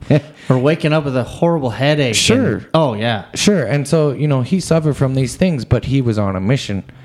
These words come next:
Speaker 1: He was committed. He had a job to do, and
Speaker 2: Yeah.
Speaker 1: he did it.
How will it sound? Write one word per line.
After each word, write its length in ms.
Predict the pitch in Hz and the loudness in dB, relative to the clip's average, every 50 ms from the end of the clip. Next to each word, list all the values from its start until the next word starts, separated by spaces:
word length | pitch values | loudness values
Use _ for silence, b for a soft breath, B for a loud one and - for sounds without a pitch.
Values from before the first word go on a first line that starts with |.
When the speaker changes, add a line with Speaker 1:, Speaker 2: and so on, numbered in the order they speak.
| B B | B B
Speaker 1:
He 100 | - 110 | 0 0
was 120 | 107 92 - | 0 0 -2
committed. 560 | - 85 92 101 120 127 113 101 82 - - B B B B B B B B | -4 -4 0 2 2 2 2 0 -2 -4 -12 B B B B B B B B
He 100 | - - | 0 2
had 220 | 107 104 95 95 | 2 2 0 -2
a 40 | 90 | -2
job 380 | 85 101 104 107 120 120 113 - | 0 2 2 2 2 0 0 -2
to 60 | 95 | -4
do, 180 | 85 90 87 85 | -2 -2 -2 -2
and 120 | 90 - - - - - - - - - - | -4 -8 -12 -18 -20 -20 -20 -20 -16 0 2
Speaker 2:
Yeah. 240 | 147 147 123 101 90 | 2 2 2 0 -2
Speaker 1:
he 60 | - | 0
did 200 | - 110 107 92 | 0 0 0 0
it. 240 | 65 - - - | -2 -6 -10 -14